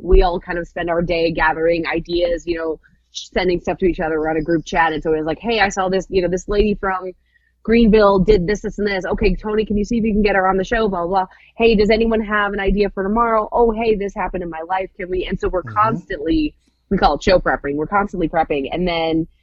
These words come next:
Speaker 1: you know, the stuff that we put together, um, you know, like that, that,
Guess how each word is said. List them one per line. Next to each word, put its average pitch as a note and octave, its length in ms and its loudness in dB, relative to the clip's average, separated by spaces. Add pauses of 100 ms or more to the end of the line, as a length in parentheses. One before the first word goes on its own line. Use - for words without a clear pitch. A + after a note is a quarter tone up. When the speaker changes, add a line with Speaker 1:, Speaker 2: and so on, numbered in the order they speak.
(300)
Speaker 1:
you G#3+ 100 4
know, G3+ 80 6
the F3+ 100 -2
stuff B3 360 0
that F#3 100 -6
we G3 160 0
put F#3 220 -8
together, E3+ 800 -2 (1040)
um, E3+ 480 2
you A3 100 0
know, G#3+ 60 2
like F#3+ 140 -2
that, G3+ 160 -4 (160)
that, G#3 160 -4